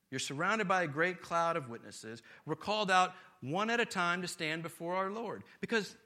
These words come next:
notice what it says after it says judgment seat. So that each one, each one. I mean, that tells me that I won't really be standing there with Tina, and I won't really be standing there with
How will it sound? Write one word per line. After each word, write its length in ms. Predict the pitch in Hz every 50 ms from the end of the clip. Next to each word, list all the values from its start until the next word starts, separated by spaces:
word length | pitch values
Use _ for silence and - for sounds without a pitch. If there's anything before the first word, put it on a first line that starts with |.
| _ _ _ _ _ _ _ _ -
notice 280 | 180 220 254 254 - 226
what 120 | 226 208
it 100 | 190 160
says 440 | - 226 214 185 131 95 - - - - 156
after 200 | 156 156 - -
it 60 | -
says 220 | - - 160 143
judgment 340 | 135 - 160 165 156 123 117 - -
seat. 160 | 101 90 - _ _ _ _
So 300 | - - - 202 208 208
that 360 | 180 196 190 190 185 170 - - - - _ _ _ _ _ _ _ _ _ _ _ _ _ -
each 440 | 214 233 233 220 233 - - - - - 165 151
one, 320 | 160 196 214 202 170 117 101 90 - - _ _ _ _ _ _ _ _ _ _ _ _ _ _ _ _ _ _ _ _ _ _ _ _ _ -
each 320 | 208 226 254 247 - -
one. 380 | - 202 208 220 247 240 170 - - - - _ _ _ _ _ _ _ _ _ _ _ _ _ _ _ _ -
I 20 | 170
mean, 100 | 190 208
that 200 | 226 214 - -
tells 280 | - 202 202 185 156
me 180 | 156 190 190 185
that 120 | 170 165
I 80 | 170 160
won't 220 | 156 180 202 196 196 _ -
really 280 | 151 170 190 190 175
be 100 | 156 156
standing 320 | 147 - - 175 190 180 151
there 120 | 139 123
with 140 | 110 104 - - -
Tina, 340 | 185 185 151 117 131 156 151 _ _ _ _ _ _ _ _ _ _ _ _ _ _ _ _ _ _ _ _ _ _ _ _ _ -
and 100 | 139 131
I 40 | 127
won't 260 | 131 147 160 160 -
really 280 | 143 151 156 147 143 135
be 100 | 131 127
standing 380 | - - 147 147 151 139 131
there 180 | 131 127 123 113
with 220 | 113 120 117 113